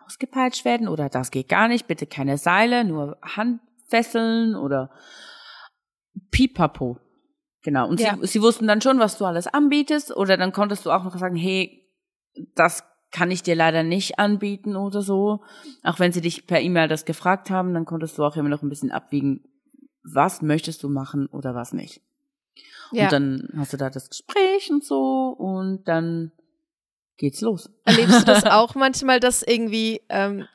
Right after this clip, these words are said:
Speaker 2: ich glaub, davon hatten wir es auch schon mal kurz, dass, dass man Newbies oft daran erkennt, dass sie kommen und sagen, „Ich hab keine Limits“? Erlebst du das, hast du das auch erlebt manchmal? Dass du den Leuten eigentlich erst bewusst machen musst, dass sie schon Grenzen haben und das auch kommunizieren müssen?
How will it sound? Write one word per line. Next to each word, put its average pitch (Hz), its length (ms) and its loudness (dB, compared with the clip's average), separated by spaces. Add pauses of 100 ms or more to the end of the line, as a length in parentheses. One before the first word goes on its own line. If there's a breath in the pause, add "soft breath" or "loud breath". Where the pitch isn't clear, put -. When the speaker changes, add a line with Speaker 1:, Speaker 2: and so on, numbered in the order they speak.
(100)
Speaker 2:
ich 226 80 -12
glaub, 202 120 -8
davon 220 220 0
hatten 208 140 -2
wir 214 40 0
es 208 100 -2
auch 214 120 -6
schon - 120 -6
mal 214 80 0
kurz, 214 280 -4 (360 loud breath)
dass, - 280 -6 (280)
dass 208 160 -2
man 220 140 2
Newbies 226 400 2
oft - 260 -4
daran 208 220 0
erkennt, 208 320 -4
dass - 80 -6
sie - 60 -14
kommen 214 280 -4
und 202 80 -4
sagen, 196 280 -4
„Ich 226 160 -6
hab 226 180 0
keine 240 280 2
Limits“? 233 580 -2 (120)
Erlebst 226 280 -6
du 240 40 -6
das, 226 240 -10
hast 220 140 -6
du 226 60 -4
das 214 100 -6
auch 226 160 -4
erlebt 269 240 -4
manchmal? 262 480 -8
Dass 226 200 -8
du 233 60 -8
den 220 240 -4
Leuten 220 300 0
eigentlich 208 260 -2
erst - 160 -8
bewusst 226 360 -6
machen 233 260 -4
musst, 214 300 -4
dass 220 120 -8
sie 214 140 -10
schon 226 260 -4
Grenzen 240 480 -6
haben 226 200 -6
und 208 160 -8
das - 160 -14
auch - 120 -10
kommunizieren 233 560 -2
müssen? 294 320 -8